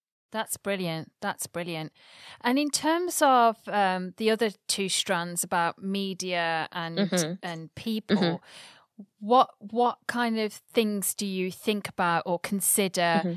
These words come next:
Speaker 1: in terms of that ethos of making sure you live clean?
Speaker 2: Yeah. So I think, um, so for me, social media,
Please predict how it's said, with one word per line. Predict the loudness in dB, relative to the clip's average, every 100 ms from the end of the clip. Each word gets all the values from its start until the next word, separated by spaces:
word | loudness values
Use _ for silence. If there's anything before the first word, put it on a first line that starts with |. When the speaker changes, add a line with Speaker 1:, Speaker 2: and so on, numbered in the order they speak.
| -8 -20 _ _
Speaker 1:
in | -8 -4
terms | 0 0 0 -4
of | 2
that | 2 2
ethos | -2 -4 -2 0 2 2
of | 2 -2 -10 _ -8
making | -6 -6 -8
sure | -4 -2 -2
you | -2 -4 -4 -10 _ -6
live | -2 -2 -4
clean? | -6 -4 -4 -4 -6 -8 -2
Speaker 2:
Yeah. | 2 4 4 2 -2 -12 -14 -16 -6
So | 0 2
I |
think, | 0 -4 -6 -2
um, | 0 0 -4 -10 _
so | -8 -2 -2
for | -2
me, | -6 -4 -6
social | 0 2 2 -2
media, | -4 -4 -4 -4 -4 -8